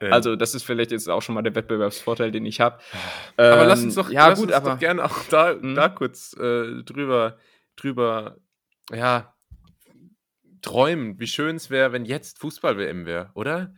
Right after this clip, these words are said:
Speaker 1: Wär doch genau richtig.
Speaker 2: Ja.
Speaker 1: Stell dir mal vor, heute Abend Public Viewing, ähm,
Speaker 2: Ja, mega.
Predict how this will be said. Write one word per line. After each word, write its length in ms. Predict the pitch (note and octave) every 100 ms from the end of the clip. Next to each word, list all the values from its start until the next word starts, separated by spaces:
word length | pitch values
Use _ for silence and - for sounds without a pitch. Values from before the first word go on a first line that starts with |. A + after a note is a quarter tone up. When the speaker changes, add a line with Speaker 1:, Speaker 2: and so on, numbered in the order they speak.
| -
Speaker 1:
Wär 100 | B2+
doch 140 | D3+
genau 320 | D#3+ D#3+ F3
richtig. 340 | E3 E3 B2+ -
Speaker 2:
Ja. 220 | A2 B2+
Speaker 1:
Stell 120 | B2+
dir 60 | D3+
mal 140 | D#3
vor, 300 | D#3 E3 E3
heute 320 | D#3+ F3+ F#3 C#3
Abend 340 | C#3 D#3+ D3+
Public 380 | - E3 D#3 C3+
Viewing, 520 | C#3 D#3 D#3+ D#3 D3+ - _ _ _ -
ähm, 460 | C#3+ C#3+ C#3+ C#3
Speaker 2:
Ja, 200 | C3+ E3+ A2
mega. 400 | G#2+ A2+ G#2+